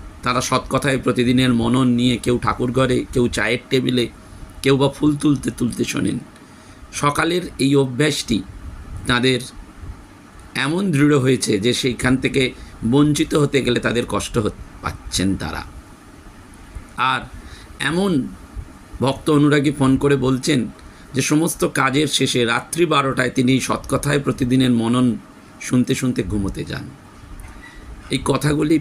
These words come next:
প্রেরণা দিচ্ছে ঠিক, কিন্তু প্রকৃতপক্ষে আপনাদের সাথে একটু ভাগ করে নেওয়ার জন্যে বলা যে ইদানিং যেহেতু আমি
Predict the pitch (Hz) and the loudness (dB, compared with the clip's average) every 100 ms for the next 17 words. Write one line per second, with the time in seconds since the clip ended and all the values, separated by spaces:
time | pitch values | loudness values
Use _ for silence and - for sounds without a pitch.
0 | - 143 143 160 175 139 123 - - - | 0 0 2 2 0 0 -2 -2 -4 -2
1 | 101 - - - - - - - 131 127 | -4 -4 -14 -12 -14 -16 -18 -4 -2 -2
2 | - - 131 156 147 151 160 - 156 131 | -4 -2 0 0 -2 0 -2 -2 -2 0
3 | - 139 135 - 127 139 - 127 98 110 | 0 0 0 0 -4 -4 -2 -4 -2 -4
4 | 104 127 131 131 127 113 - 117 117 104 | 0 2 2 2 0 -2 0 2 2 2
5 | 101 104 98 - - - - - - - | 2 2 2 -2 -12 -14 -18 -18 -16 -10
6 | - 131 - 143 131 143 151 123 123 - | -2 -2 2 2 2 0 0 -2 -4 -8
7 | - - - - 110 127 147 - 156 143 | -14 -12 -10 -6 0 2 2 2 2 4
8 | 143 | 4